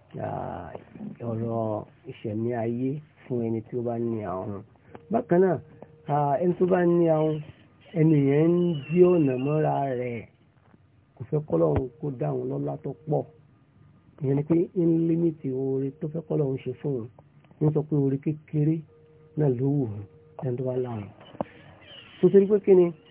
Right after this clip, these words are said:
ah, Asma ibnati Abi Bakr Siddiq radiyallahu anha, Asma tó jẹ́ ọmọ Abu Bakr Siddiq,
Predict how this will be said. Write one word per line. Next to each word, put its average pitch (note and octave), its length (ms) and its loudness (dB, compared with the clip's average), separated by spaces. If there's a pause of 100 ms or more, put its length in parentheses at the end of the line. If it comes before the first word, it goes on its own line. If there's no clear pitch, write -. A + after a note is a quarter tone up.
(240)
ah, C#3+ 760 0 (420)
Asma F3 380 0 (580)
ibnati D#3+ 400 2
Abi D3 160 2
Bakr E3+ 380 0
Siddiq D3 400 0
radiyallahu C3+ 580 -2
anha, C#3+ 400 -2 (760)
Asma F3+ 380 2 (180)
tó F#3+ 140 -2
jẹ́ D#3+ 200 4
ọmọ D#3 140 4
Abu D3 120 2
Bakr F3 280 0
Siddiq, D3+ 420 -4